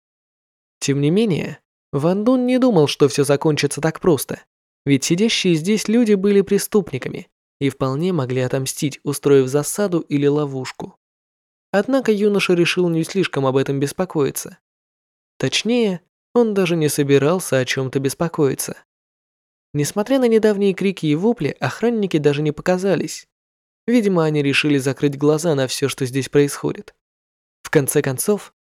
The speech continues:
Ван Дун уселся в одном из углов тюремного помещения вместе со своим новым хвостом. Девушка явно боялась Ван Дуна, что неудивительно,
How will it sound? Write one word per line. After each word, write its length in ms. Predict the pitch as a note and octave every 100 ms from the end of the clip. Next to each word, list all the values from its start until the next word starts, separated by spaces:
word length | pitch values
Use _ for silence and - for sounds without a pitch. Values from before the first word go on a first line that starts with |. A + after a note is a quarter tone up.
| _ _ -
Ван 340 | C#3 G3 A3
Дун 240 | B3 A3+ -
уселся 500 | E3+ - G#3+ F#3 D#3
в 60 |
одном 360 | D3 D3+ E3+ D#3+
из 100 | C#3+
углов 320 | D3 D#3 D#3
тюремного 500 | - C#3+ C#3+ C#3 C#3
помещения 720 | C#3+ E3 F3+ - E3+ C3 - - _ _ -
вместе 420 | G3 G3 F3+ E3
со 140 | -
своим 380 | D3+ C#3+ C3+ C3+
новым 280 | C3 B2 B2+
хвостом. 600 | - D3+ - - - - _ _ _ _ _ _ _ _ -
Девушка 460 | F3 A3 D#3+ -
явно 420 | C3 B2+ D#3 D3 C#3+
боялась 520 | D#3+ G3+ F3+ B2+ -
Ван 220 | C#3 E3
Дуна, 340 | F3 C#3 E3 _ _ _
что 200 | - A#3
неудивительно, 760 | A3+ A3+ A3+ F3+ - - F3